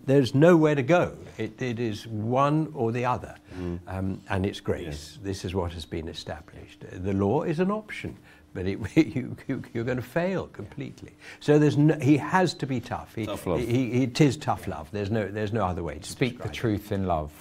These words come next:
Speaker 1: Speak the truth
Speaker 3: But
Speaker 1: in love.
Speaker 3: if
Speaker 1: But
Speaker 3: you
Speaker 1: this
Speaker 3: don't
Speaker 1: is the
Speaker 3: speak the truth, it's not very loving.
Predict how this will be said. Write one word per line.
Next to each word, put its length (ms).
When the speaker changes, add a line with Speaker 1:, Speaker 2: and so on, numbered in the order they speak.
Speaker 1:
Speak 400
the 80
truth 340
Speaker 3:
But 120
Speaker 1:
in 100
love. 120
Speaker 3:
if 160
Speaker 1:
But 120
Speaker 3:
you 60
Speaker 1:
this 100
Speaker 3:
don't 140
Speaker 1:
is 80
the 60
Speaker 3:
speak 200
the 80
truth, 380
it's 160
not 140
very 200
loving. 400